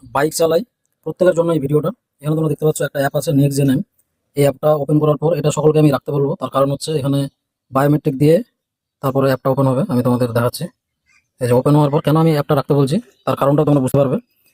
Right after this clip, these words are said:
এখানে তোমরা দেখতে পাচ্ছ ভেহিকেল নাম্বার, এখানে ফরিদুদ্দিন মির্জা দেওয়া আছে। এই যে সামনে আমার বাইক ডাব্লিউ বি সিক্সটি কিউ একষট্টি ছিয়াত্তর, এটা আমি এখন দিচ্ছি।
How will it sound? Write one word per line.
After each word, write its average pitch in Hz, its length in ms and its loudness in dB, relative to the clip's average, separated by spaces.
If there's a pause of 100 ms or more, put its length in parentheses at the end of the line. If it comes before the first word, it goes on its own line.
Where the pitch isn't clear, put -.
(340)
এখানে 165 160 2
তোমরা 175 120 4
দেখতে 165 160 0
পাচ্ছ 170 180 0
ভেহিকেল 151 380 2
নাম্বার, 123 240 0
এখানে 131 200 0
ফরিদুদ্দিন 139 340 0
মির্জা 139 160 2
দেওয়া 135 180 2
আছে। 135 140 0
এই 147 60 2
যে 127 60 -4
সামনে 135 260 0
আমার 127 280 -4
বাইক 123 240 -2 (480)
ডাব্লিউ 139 240 2
বি 151 80 2
সিক্সটি - 280 -4
কিউ 180 200 2 (420)
একষট্টি - 300 0
ছিয়াত্তর, 131 320 -2 (100)
এটা 131 160 -2
আমি 139 100 2
এখন 135 160 0
দিচ্ছি। 131 260 -4